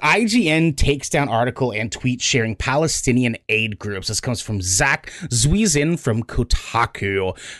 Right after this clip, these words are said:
Um, again, it's gonna be a little bit. Buckle your seatbelts, y'all. Uh, following the most recent event of violent military strikes by the Israel Defense Forces that have leveled entire buildings in Gaza and left over a hundred and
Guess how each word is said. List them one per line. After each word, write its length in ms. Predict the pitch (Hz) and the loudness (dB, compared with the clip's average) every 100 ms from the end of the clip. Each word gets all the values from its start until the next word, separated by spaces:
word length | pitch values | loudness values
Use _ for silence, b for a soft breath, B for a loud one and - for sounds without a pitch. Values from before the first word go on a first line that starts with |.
| B - | B 0
Um, 220 | 123 123 | 2 2
again, 460 | 127 135 143 156 - | 0 2 2 0 -2
it's 140 | 113 - | -4 -2
gonna 120 | 110 | 0
be 80 | 123 | 2
a 40 | |
little 160 | 165 156 | 2 2
bit. 320 | 165 117 - | 2 0 -2
Buckle 220 | 120 131 | -2 0
your 40 | 127 | 0
seatbelts, 500 | - 113 104 95 - | 2 0 0 -2 -2
y'all. 180 | 101 - B B - | -2 -4 B B 0
Uh, 200 | 147 139 | 2 4
following 360 | - 262 320 | 4 6 6
the 60 | 262 | 6
most 240 | 226 202 | 6 4
recent 360 | 160 202 - 208 | 4 2 2 2
event 400 | 156 127 151 156 | 2 2 2 2
of 180 | 143 135 | 0 0
violent 360 | 151 135 151 135 | 2 0 2 4
military 500 | 139 143 139 123 123 | 6 4 4 2 2
strikes 400 | - - 117 - | 0 0 0 2
by 100 | 127 | 2
the 160 | 110 113 | 0 2
Israel 640 | 160 196 156 185 175 170 | 2 2 0 2 4 4
Defense 500 | 151 139 - 135 131 - | 2 0 2 2 2 0
Forces 580 | 113 110 - 113 110 | -2 0 0 0 2
that 220 | 127 113 - | 0 -2 -2
have 280 | 135 123 107 | -2 0 -2
leveled 460 | 101 151 190 240 | 0 2 2 0
entire 580 | - 117 - - 180 196 | -2 -6 -4 -2 4 4
buildings 380 | 151 139 131 104 | 4 2 2 0
in 100 | 107 | -4
Gaza 480 | 107 101 101 104 98 B B - | -2 -2 0 -2 -4 B B 0
and 120 | 135 | 2
left 180 | 139 143 | 4 2
over 160 | 131 120 | 2 0
a 60 | |
hundred 340 | - 180 196 226 | 0 0 0 2
and 220 | 202 | 0